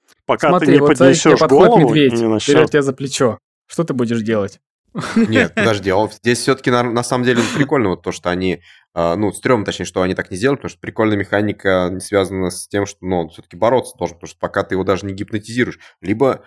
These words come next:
Speaker 3: они могли бы добавить, например, механику гипноза, то есть перед тем, как укусить, например, там, я не знаю, типа, вот за плечо его, типа, э, взял,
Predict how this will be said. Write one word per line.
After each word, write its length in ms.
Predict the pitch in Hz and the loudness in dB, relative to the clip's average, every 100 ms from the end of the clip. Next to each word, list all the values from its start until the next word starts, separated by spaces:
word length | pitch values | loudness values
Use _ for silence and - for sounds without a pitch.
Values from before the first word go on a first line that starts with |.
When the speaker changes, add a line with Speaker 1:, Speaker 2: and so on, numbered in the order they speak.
| _ | _
Speaker 3:
они 180 | 95 117 | -2 0
могли 280 | 117 107 113 | 0 -2 -2
бы 80 | 101 | -2
добавить, 340 | 87 104 110 | 0 0 0
например, 240 | 101 92 | -4 -4
механику 440 | 95 - 98 95 98 | -4 -2 -2 -4 -10
гипноза, 540 | 95 110 113 95 71 | -12 -4 -2 -2 -4
то 140 | - 80 | -8 -6
есть 320 | 73 - _ _ - | -6 -8 _ _ -10
перед 160 | 90 | -4
тем, 140 | 113 92 | -4 -6
как 160 | - | -12
укусить, 480 | 95 101 - 156 - | -16 -14 -8 -8 -6
например, 300 | 101 98 90 | -4 -2 -2
там, 160 | - 80 | -2 -4
я 80 | |
не 60 | 80 | -2
знаю, 180 | 85 80 | -4 -6
типа, 160 | - _ | -8 _
вот 140 | - _ _ - | -20 _ _ -12
за 160 | 90 | -10
плечо 300 | 101 101 110 | -6 -4 0
его, 180 | 87 82 | 2 0
типа, 640 | - 80 80 76 76 65 - | -4 -10 -4 -2 -2 -4 -10
э, 40 | 65 53 62 - _ | -16 -16 -20 -20 _
взял, 440 | 95 98 113 175 | -4 0 0 -2